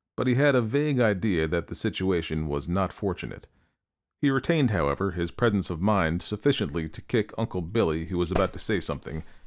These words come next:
and Uncle Billy was sober enough to recognize in Mister Oakhurst's kick a superior power that would not bear trifling.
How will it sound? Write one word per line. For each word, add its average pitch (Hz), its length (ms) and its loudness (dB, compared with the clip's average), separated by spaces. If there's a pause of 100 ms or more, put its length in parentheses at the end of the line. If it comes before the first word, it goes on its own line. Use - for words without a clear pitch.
(100)
and 113 100 0
Uncle 104 220 2
Billy 92 300 2
was 90 200 0
sober 87 360 0
enough 85 200 0
to 90 100 -8
recognize 85 600 -2
in 87 80 -2
Mister 85 260 -4
Oakhurst's 85 580 -2
kick - 400 -4 (260)
a 110 60 -2
superior 131 500 2
power 82 420 0
that 82 160 -4
would 85 160 -8
not 95 240 0
bear 87 160 2
trifling. 53 600 -6